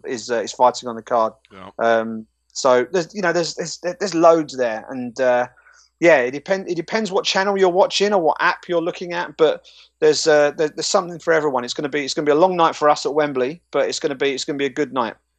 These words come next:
Speaker 2: I dig it, man. Well, you killed it. Yeah, it sucks for viewers that we're gonna have to bounce around and move around, but I agree. There's a lot of stuff here. This is, Bellator put together a good card, and so I,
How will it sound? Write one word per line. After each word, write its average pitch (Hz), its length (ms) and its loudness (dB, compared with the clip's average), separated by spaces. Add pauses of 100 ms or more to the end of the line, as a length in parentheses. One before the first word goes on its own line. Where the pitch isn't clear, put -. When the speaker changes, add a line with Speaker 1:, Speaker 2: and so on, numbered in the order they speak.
(160)
Speaker 2:
I 104 60 -14
dig 131 320 -6
it, 110 80 -6
man. 117 220 -4
Well, 127 100 -6
you 127 80 -8
killed 127 300 -2
it. 107 100 -4
Yeah, 127 180 0
it 123 100 -6
sucks 196 220 0
for 147 120 -12
viewers 143 320 -8
that 131 80 -8
we're 123 60 -10
gonna 127 60 -4
have 120 60 -8
to 117 80 -14
bounce 127 380 -4
around 123 400 -4
and 113 80 -12
move 120 180 -8
around, 110 320 -4
but 107 140 -6
I 113 160 0
agree. 107 280 -6
There's 98 160 -12
a 101 60 -14
lot 107 160 -2
of 101 60 -12
stuff 101 240 -10
here. 101 80 -8
This 135 180 -10
is, 151 80 -12 (180)
Bellator 160 420 -2
put 139 200 -10
together 113 320 -6
a 107 60 -8
good 110 200 -12
card, 101 300 -4
and 92 60 -18
so 110 100 -6
I, 107 100 -2